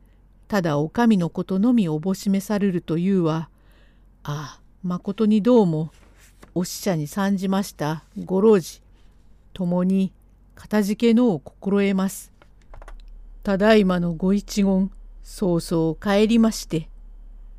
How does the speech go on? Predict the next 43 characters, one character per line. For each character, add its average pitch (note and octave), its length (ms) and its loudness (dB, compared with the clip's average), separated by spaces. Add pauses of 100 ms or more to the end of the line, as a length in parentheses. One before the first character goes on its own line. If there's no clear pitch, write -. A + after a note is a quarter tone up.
神 F#3 360 -2
へ B2+ 80 0
申 F#3 260 -2
し - 160 -4
上 G#3 80 0
げ G3+ 120 0
ま G#3 140 0
し - 80 -10
た F3 160 -4
ら、 E3 240 -2 (420)
さ - 260 -4
ぞ D3+ 280 -4 (140)
お F3 120 -4
喜 G#3+ 360 2
び G#3 100 2
で G#3 100 2
ご G3 140 0
ざ A3+ 160 0
い A#3 80 0
ま A3+ 120 2
し - 140 -6
ょ D#3+ 140 0
う。 C#3 40 -10 (1500)
実 F#3+ 400 -4
に D3+ 220 -4 (320)
か F#3+ 160 -4
よ G#3+ 200 4
う A3 40 4
な A3 140 2
こ A3+ 120 -2
と F#3+ 300 0
を C#3+ 180 -4
承 G#3 480 -2
り G3+ 80 -4
ま G3+ 160 0
す - 160 -8
の D3 140 0
は、 C#3+ 240 -2 (680)
ま F#3 120 -4
こ G#3 160 -4
と F#3+ 160 0
に G3+ 280 2 (400)
喜 G3 80 -2